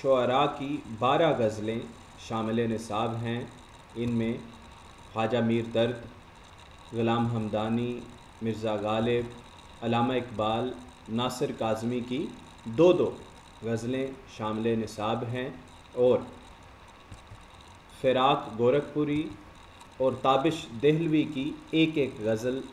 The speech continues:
साल दोम के निसाब का हिस्सा है। तो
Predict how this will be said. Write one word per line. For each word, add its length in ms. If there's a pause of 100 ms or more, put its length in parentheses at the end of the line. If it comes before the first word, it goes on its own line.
साल 340
दोम 300
के 180 (280)
निसाब 480
का 160
हिस्सा 400
है। 120 (1700)
तो 80